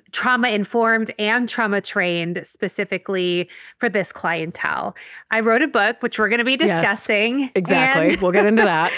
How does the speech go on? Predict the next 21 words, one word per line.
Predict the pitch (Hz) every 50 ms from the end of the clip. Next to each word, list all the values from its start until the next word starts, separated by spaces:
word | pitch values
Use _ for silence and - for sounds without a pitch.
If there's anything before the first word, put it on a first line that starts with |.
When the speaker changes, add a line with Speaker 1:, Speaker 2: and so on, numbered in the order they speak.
| - - 403 285
Speaker 1:
<laughs> | - 240 - - -
and | 320 330 311
I | 302 294 285
have | 277 302 254 254 269 247 233 247
a | - 220
great | 190 - 220 220 226 226 -
little | 262 277 320 302
dog | 226 202 165 165 170 170 185 202 196 196 - _ - - - - - - -
who's | 247 247 240 226 -
running | 190 190 190 190 208 165
Speaker 2:
Phoebe | - 190
is | 208
Speaker 1:
around | 233 175 180
Speaker 2:
here. | 214 170 156
Speaker 1:
somewhere. | 165 175 175 170 175 180 - _ _
Yes. | - 202 180
Speaker 2:
Phoebe's | 208 185 170 220 233 214
in | 254 247
the | 285 285
house. | 240 180 156 160 214 - - -
Speaker 1:
<laughs> | 370